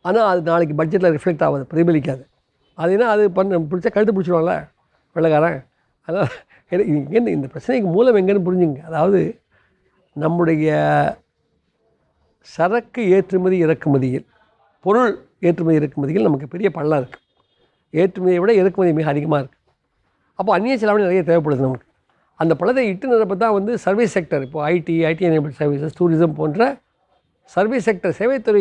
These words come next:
ஏற்றுமதியில நமக்கு நிகரமா கொஞ்சம் அந்நிய செலாவணி கிடைக்குது, பத்த மாட்டேங்குது. அதுக்கு மேல வந்து வெளிநாடு வாழக்கூடிய இந்திய உழைப்பாளி மக்கள் சுக்க-, குடும்பங்களுக்கு பணம் அனுப்புறாங்க. யாரு? நீரவ் மோடி, லலித் மோடி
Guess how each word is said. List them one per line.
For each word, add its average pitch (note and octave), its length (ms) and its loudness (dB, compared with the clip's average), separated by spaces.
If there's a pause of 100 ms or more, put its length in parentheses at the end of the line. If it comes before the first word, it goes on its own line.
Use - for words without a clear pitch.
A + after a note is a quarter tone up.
ஏற்றுமதியில G3 460 0
நமக்கு F#3+ 200 2
நிகரமா G3 320 2
கொஞ்சம் F3+ 160 0
அந்நிய E3+ 160 2
செலாவணி D3+ 280 0
கிடைக்குது, C#3 280 0 (460)
பத்த E3 180 -4
மாட்டேங்குது. C3+ 400 -2 (680)
அதுக்கு C4+ 320 -2
மேல D4+ 220 4
வந்து C#4 260 0
வெளிநாடு B3+ 380 0
வாழக்கூடிய G#3+ 360 2
இந்திய A3 180 2
உழைப்பாளி G#3 400 2
மக்கள் F#3 260 -2
சுக்க-, E3 360 -4
குடும்பங்களுக்கு G3+ 500 -2
பணம் E3 160 2
அனுப்புறாங்க. C#3 340 -2 (680)
யாரு? F3 260 0
நீரவ் G3+ 420 2
மோடி, G3+ 200 2 (120)
லலித் F#3 300 0
மோடி E3 160 4